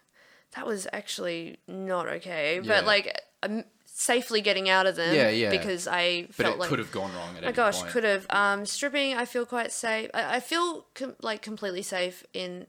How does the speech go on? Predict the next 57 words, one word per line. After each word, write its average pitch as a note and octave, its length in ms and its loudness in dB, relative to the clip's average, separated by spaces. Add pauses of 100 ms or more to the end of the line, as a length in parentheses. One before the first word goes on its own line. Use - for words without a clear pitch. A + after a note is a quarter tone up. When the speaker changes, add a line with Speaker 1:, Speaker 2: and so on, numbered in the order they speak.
(180)
Speaker 1:
all F#3+ 280 0
aspects. F#3 560 -4
The G3+ 60 -12
private A#3+ 360 -2
one G#3+ 480 -2
Speaker 2:
Yep. C#3 200 -8
Speaker 1:
was G3+ 140 -6
a G#3 60 -4
bit - 140 -2
intense. G#3+ 580 -4
Speaker 2:
Yep. B2 180 -6 (580)
Speaker 1:
But, F#3 420 2 (180)
um, F#3 260 0
because G#3+ 240 -4
I C4+ 60 2
was C#4+ 80 0
a B3+ 40 -6
bit C#4+ 140 -2
older F#3 480 2
and F#3 140 0
had F#3 140 -2
experience F3+ 440 -6
in F#3 80 -10
sex F3 240 -8
work F3 160 -8
before F#3+ 340 0
I G3 80 4
did G#3+ 140 -2
private, A3 480 2
Speaker 2:
Yep. B2+ 180 -6
Speaker 1:
I F#3+ 60 -2
felt F#3 180 -2
like F3+ 200 -4
I F#3+ 60 -10
could - 200 -18
c-, F3+ 60 -20
control F#3+ 360 -4
Speaker 2:
You F3 60 -2
Speaker 1:
the F3+ 60 -8
Speaker 2:
could G3 80 -4
Speaker 1:
situation F3+ 500 -2
a D#3+ 80 -4
little F#3 160 0
bit F3+ 120 -2
Speaker 2:
tread G#3 180 2
Speaker 1:
more. C4+ 100 2
Speaker 2:
the F3 80 -8
waters F3+ 240 -6
a - 40 -8
Speaker 1:
But A3+ 80 2
Speaker 2:
bit A3+ 40 6
Speaker 1:
I'm A3+ 100 2
not A3 120 2
Speaker 2:
better. G#3+ 100 2
Speaker 1:
saying G3+ 360 2
that F3 300 2
I E3+ 400 2